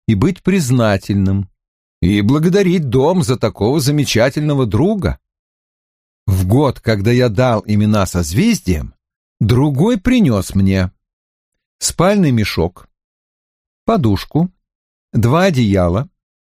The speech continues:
две рыболовные сети из синтетического полимера, четыре больших листа толстого полиэтилена, фонарик. Я никогда им не пользовался и не помню, куда его положил.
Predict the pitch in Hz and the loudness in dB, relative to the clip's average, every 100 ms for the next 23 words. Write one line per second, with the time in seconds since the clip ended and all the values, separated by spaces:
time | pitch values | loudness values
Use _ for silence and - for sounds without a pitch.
0 | _ _ _ - 107 139 202 175 - 131 | _ _ _ -2 0 2 2 2 0 -2
1 | 151 147 139 131 110 107 101 - 101 90 | 0 0 2 0 0 0 -2 -2 0 0
2 | - 139 - 156 160 - 185 175 185 196 | 0 -2 0 0 0 0 0 2 0 0
3 | 185 190 - 190 185 185 190 190 190 185 | 0 -2 0 -2 0 0 2 2 0 -2
4 | 185 _ _ _ _ _ _ _ _ _ | -6 _ _ _ _ _ _ _ _ _
5 | - - 202 - 247 262 180 143 139 175 | -2 0 0 0 0 2 2 2 0 0
6 | 165 - 180 147 143 135 - 143 113 _ | -2 -2 -2 0 0 -2 0 0 0 _
7 | 156 123 - - 98 92 - 104 90 85 | 0 0 -4 -4 -2 -2 0 0 2 0
8 | - 82 82 135 202 226 220 - _ _ | 0 0 2 2 2 0 -2 -6 _ _
9 | _ _ _ _ - 180 135 110 107 107 | _ _ _ _ -2 2 2 2 2 0
10 | 117 - - _ _ _ _ _ _ - | -2 -6 -20 _ _ _ _ _ _ 0
11 | 98 92 104 98 98 95 95 90 - 190 | 2 2 0 0 0 2 0 0 -2 0
12 | 120 87 82 104 98 95 - 113 165 175 | 0 0 0 0 2 0 0 -2 2 2
13 | 170 - 90 120 151 139 135 143 147 117 | 0 -4 -2 0 0 -2 -2 -2 -2 -2
14 | 85 73 | -4 -4